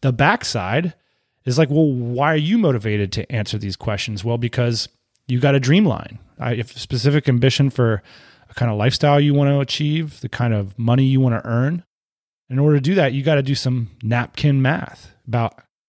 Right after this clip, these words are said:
how many of these problems you gotta solve, you know, in order to get to where you're heading. These are actually, you know, the questions of entrepreneurship as well. And I think that that's part of the reason this is such a fun lifestyle, is that you really get to sit down and define for yourself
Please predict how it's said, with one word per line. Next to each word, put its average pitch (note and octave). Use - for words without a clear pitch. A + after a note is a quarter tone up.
how F3+
many G#3
of G3+
these G3
problems F3+
you E3+
gotta G3
solve, -
you A#2+
know, C#3
in D3
order D3+
to C3+
get C#3
to B2
where C3+
you're A#2+
heading. F#2+
These B3+
are B3
actually, G3
you F#3+
know, F3
the -
questions D#3+
of D3
entrepreneurship D3
as B2+
well. C#3
And G2
I A2
think A#2
that A2
that's A#2
part D3
of C#3
the B2
reason B2+
this A#2+
is C3
such -
a A#2
fun C#3
lifestyle, G2
is A#2+
that B2
you A#2+
really D3+
get C#3
to A2+
sit -
down A2
and G#2
define A#2+
for A2+
yourself G#2+